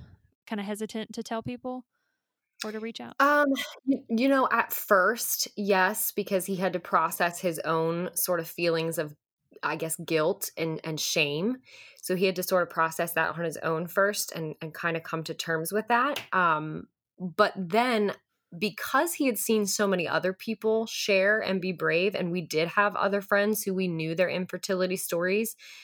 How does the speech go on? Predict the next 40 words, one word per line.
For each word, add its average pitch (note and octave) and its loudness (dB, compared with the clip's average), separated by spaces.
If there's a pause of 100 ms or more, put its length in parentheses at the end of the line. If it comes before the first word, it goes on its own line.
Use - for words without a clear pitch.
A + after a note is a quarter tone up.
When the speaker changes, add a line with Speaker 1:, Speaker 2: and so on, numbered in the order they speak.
(240)
Speaker 2:
um, E3+ 4
it G3 4
wasn't G#3 2
as F3 4
difficult - -4
for E3+ -4
him D#3+ -2
as D#3+ -2
it - -4
may E3 0
be D3+ -4
for - -14
some D#3+ -6
other D#3 -2
people, D#3+ -2
um, D3 -10
especially F#3 2
if, E3 -2 (100)
if E3+ -6
it's D#3+ -6
other E3 0
people E3 -8
that D#3 -6
don't D#3+ 0
have, D#3+ 0 (520)
they F#3 6
don't F#3 4
know F#3 4
any E3+ 0
other D#3+ 2
personal G#3+ 2
infertility G#3 2
stories F#3+ 2
in F#3+ 2
their F#3 2
circle F#3 2
of E3+ -2
friends F3 2
or F3 2
family. F3+ 2